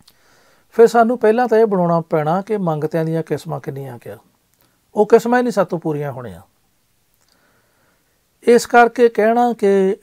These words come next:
ਕੋਈ ਬੰਦਾ ਮੰਗਤਾ, ਉਹਦੀ ਪਰਿਭਾਸ਼ਾ ਪਹਿਲਾਂ ਸਾਨੂੰ ਟੋਲਣੀ ਪੈਣੀ ਆ ਕਿ ਕਿਸ ਤਰੀਕੇ ਨਾਲ ਤੁਸੀਂ ਕਹਿੰਦੇ ਆ ਕਿ ਜੀ ਮੰਗਤਾ।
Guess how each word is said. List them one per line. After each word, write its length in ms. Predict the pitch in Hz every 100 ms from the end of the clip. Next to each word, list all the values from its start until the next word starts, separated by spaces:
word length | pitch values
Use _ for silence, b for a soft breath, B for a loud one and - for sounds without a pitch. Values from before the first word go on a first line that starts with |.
| -
ਕੋਈ 140 | 196
ਬੰਦਾ 300 | 180 175 175
ਮੰਗਤਾ, 600 | 151 147 156 - 160 160 - _ _ _ _ _ _ _ _ _ _ _ _ _ _ _ -
ਉਹਦੀ 300 | 220 254 247
ਪਰਿਭਾਸ਼ਾ 640 | 240 208 180 147 - 156
ਪਹਿਲਾਂ 560 | - 170 185 180 165 - _ _
ਸਾਨੂੰ 600 | 170 156 156 156 151 180 _ _ _ _ _ _ _ _ -
ਟੋਲਣੀ 380 | 175 190 208
ਪੈਣੀ 360 | 190 165 156 165
ਆ 120 | 190
ਕਿ 180 | 180 202
ਕਿਸ 680 | - 175 170 170 170 - _ _ _ _ _ _
ਤਰੀਕੇ 460 | 190 214 202 208 185
ਨਾਲ 220 | 170 160
ਤੁਸੀਂ 300 | 156 - 156
ਕਹਿੰਦੇ 380 | 160 160 175 165
ਆ 160 | 143 131
ਕਿ 140 | _ 143
ਜੀ 260 | 139 143 135 _ -
ਮੰਗਤਾ। 380 | 135 120 -